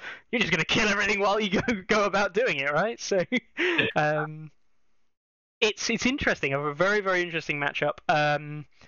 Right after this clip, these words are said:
Speaker 1: and yeah, you just kind of walked the blenders at him, and the blenders kinda blended, and everything died. Like, literally everything seemed to die.
Speaker 2: That's, yeah,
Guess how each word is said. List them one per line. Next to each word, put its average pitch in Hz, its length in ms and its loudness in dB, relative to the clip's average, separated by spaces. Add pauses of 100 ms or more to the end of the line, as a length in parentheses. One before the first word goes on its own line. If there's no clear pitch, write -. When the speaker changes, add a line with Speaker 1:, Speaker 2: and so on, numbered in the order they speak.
(1300)
Speaker 1:
and 160 140 0
yeah, 185 340 2
you 147 120 -8
just 185 160 -4
kind 175 180 2
of 160 140 0 (640)
walked 151 420 -2
the 165 100 0
blenders 160 460 0
at - 180 -4
him, 147 240 -4 (340)
and 151 120 2
the 151 80 2
blenders 156 440 -2
kinda 165 220 0
blended, 151 500 -2 (480)
and 165 100 4
everything 196 320 0
died. 175 300 0
Like, 156 240 0
literally 185 440 0
everything 170 460 0
seemed 160 260 -2
to 156 80 -2
die. 139 340 0 (1000)
Speaker 2:
That's, - 540 0
yeah, 139 180 2